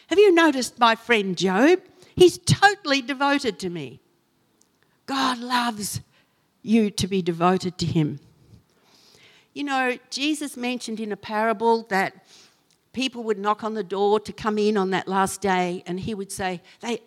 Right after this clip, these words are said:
"Depart from me, I never knew you." And they'd say, "But we cast out devils, we did this, we were great healing evangelists, we were this."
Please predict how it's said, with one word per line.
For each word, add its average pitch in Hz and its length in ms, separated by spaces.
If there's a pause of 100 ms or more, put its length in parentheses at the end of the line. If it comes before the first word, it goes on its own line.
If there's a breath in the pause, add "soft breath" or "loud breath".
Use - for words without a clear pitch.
(200)
"Depart 220 460
from 190 220
me, 185 180
I 175 100
never 180 260
knew 190 200
you." 196 300
And 196 120
they'd 240 140
say, 285 80
"But 311 220
we 381 100
cast - 380
out 311 160
devils, 349 300
we 349 140
did 330 240
this, 381 260
we 392 120
were 320 100
great 285 300
healing 349 320
evangelists, 277 680
we 330 140
were 269 120
this." 330 340